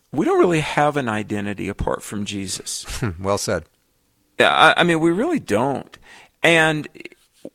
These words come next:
Speaker 1: here's the irony of it. Um,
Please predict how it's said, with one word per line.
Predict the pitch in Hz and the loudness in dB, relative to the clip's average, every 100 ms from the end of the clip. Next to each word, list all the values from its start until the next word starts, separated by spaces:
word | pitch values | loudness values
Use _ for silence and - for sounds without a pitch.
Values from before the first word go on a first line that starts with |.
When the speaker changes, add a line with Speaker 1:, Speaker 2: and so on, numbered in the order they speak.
| - | -4
Speaker 1:
here's | 170 262 262 | 0 0 2
the | 190 | 0
irony | - 139 151 135 113 | 2 2 2 -2 -6
of | - 110 104 | -4 -4 -4
it. | 107 _ _ - - - _ _ _ _ _ _ _ - | -6 _ _ -20 -20 -20 _ _ _ _ _ _ _ 2
Um, | 147 143 135 127 | 4 4 0 -4